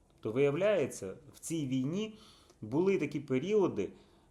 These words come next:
в які потрібно було тверезо, зважено оцінити події.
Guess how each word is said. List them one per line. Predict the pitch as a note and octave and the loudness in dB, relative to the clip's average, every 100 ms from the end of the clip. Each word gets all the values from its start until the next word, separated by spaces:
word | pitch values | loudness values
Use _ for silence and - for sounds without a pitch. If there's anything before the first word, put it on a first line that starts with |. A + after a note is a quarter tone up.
| - | -8
в | G#2+ | -4
які | C#3+ C#3+ F#3+ - | -4 -2 -4 -4
потрібно | - C#3+ D3 G3 D#3+ D#3+ | -2 -4 -2 -4 -2 0
було | C#3 C3 A#2+ | 2 0 0
тверезо, | A#2 C3+ C3+ E3 E3 A2+ F2+ - - _ _ - - - _ - | 0 0 2 2 0 -2 -6 -8 -20 _ _ -20 -20 -20 _ -14
зважено | G#2+ F2+ G2+ D3 F3 C#3+ C3 F#2+ G2+ | -10 -6 2 6 6 4 -2 -6 -10
оцінити | A#2+ - C3 C#3+ C#3+ | -10 -4 0 0 -2
події. | - B2 G2 G2 E2 | -4 -6 -8 -12 -14